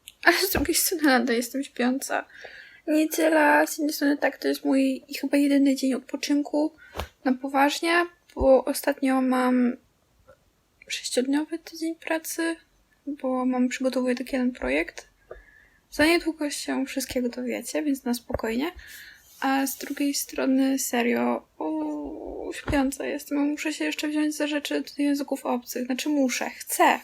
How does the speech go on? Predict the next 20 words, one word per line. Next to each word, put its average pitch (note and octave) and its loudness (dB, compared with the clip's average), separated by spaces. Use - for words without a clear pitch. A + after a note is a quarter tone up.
po C4 -10
prostu. A#3+ -2
No C4+ 6
i C#4 6
mam D4 4
jeszcze D4 0
jeden C#4 4
film C4+ 2
bollywoodzki A#3+ 0
do - -6
obejrzenia. - -14
Brzmi B3+ 2
jak B3+ -2
plan. B3+ -10
Ale D4 8
może D4 4
wreszcie C#4+ 2
teraz C#4 2
bym C4 -2
poszła B3+ 0